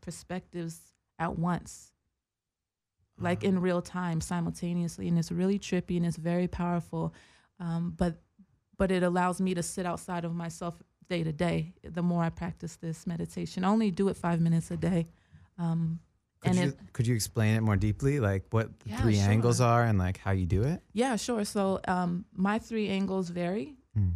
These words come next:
Speaker 1: So I use a blue cup.
Speaker 2: Okay.
Speaker 1: And say I, you and I have a blue cup in between us, and then I'm picturing not only my line of sight at the cup, you're staring at this cup.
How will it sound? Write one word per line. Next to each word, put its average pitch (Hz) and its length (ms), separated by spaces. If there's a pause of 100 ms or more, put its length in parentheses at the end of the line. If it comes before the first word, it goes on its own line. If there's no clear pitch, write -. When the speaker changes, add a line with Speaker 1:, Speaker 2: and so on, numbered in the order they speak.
(100)
Speaker 1:
So 180 840 (680)
I 185 100
use 196 240
a 208 60
blue 180 200
cup. 190 320 (640)
Speaker 2:
Okay. 104 120 (180)
Speaker 1:
And 180 280
say 196 260
I, 196 120
you 190 160
and 185 120
I 185 60
have 180 200
a 175 60
blue 180 180
cup - 260
in 170 80
between 175 380
us, 170 180
and 175 120
then 180 140
I'm 180 280 (300)
picturing 175 760
not 196 180
only 202 220
my 180 380
line 170 280
of 165 80
sight 190 320
at 165 160
the - 80
cup, - 320
you're 170 100
staring 180 420
at 180 120
this - 160
cup. 180 280